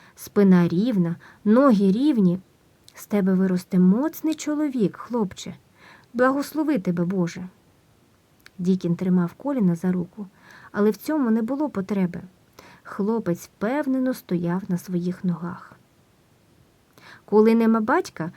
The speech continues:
то господар тут я. Ви повинні мене слухати», проказав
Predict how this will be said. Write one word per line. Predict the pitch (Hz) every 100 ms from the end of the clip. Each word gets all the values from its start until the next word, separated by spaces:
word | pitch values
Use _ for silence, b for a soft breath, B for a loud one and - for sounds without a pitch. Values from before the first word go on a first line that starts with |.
| B _
то | 220
господар | 196 214 - - 302 220 175
тут | - 269 226
я. | 160 156 180 - _ _ _ -
Ви | 196 294
повинні | 381 220 175 175 165
мене | 170 190 311
слухати», | - 247 185 - 175 175 185 b b -
проказав | 208 196 196 180 175